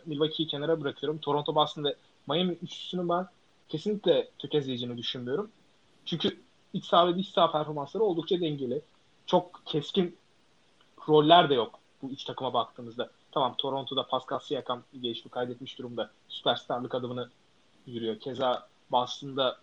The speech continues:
Tatum öyle ama bu üç takıma baktığımız zaman Philadelphia'daki kadar net bir rol ayrımı yok bence. Hem sayı olsun hem rebound olsun diye istatistik alanları olsun. Top paylaşımda da o kadar net ayrımlar yok. E, bu da bence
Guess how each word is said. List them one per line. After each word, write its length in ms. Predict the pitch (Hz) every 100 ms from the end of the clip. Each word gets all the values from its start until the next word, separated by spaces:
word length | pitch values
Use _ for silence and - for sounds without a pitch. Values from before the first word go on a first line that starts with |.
| -
Tatum 300 | 135 117 120
öyle 200 | 113 113
ama 320 | 156 233 247 - _ -
bu 80 | 240
üç 120 | 233
takıma 300 | 208 226 208
baktığımız 360 | 196 - 240
zaman 220 | 202 202 214
Philadelphia'daki 680 | 147 151 240 - 254 214
kadar 320 | - 202 214 - - _
net 200 | 170 220
bir 60 | 220
rol 160 | 202 208
ayrımı 300 | 180 160 180
yok 220 | 170 -
bence. 360 | 117 104 101 101 _ _ _ _ _ _
Hem 160 | - 147
sayı 240 | - 151
olsun 240 | 143 123 143
hem 100 | 143
rebound 280 | 135 131
olsun 260 | 135 127 131
diye 120 | 139
istatistik 500 | 135 - 127 - -
alanları 320 | 143 127 123
olsun. 260 | 127 120 139 - _ _
Top 180 | - 175
paylaşımda 520 | 175 165 160 - 180
da 120 | 175 - _ -
o 120 | 233
kadar 260 | 233 220
net 160 | 214 214
ayrımlar 440 | 196 180 185 202
yok. 260 | 180 - - _ _ _ _ - - _ _ -
E, 100 | 165
bu 100 | 196
da 140 | 220
bence 380 | 190 175 180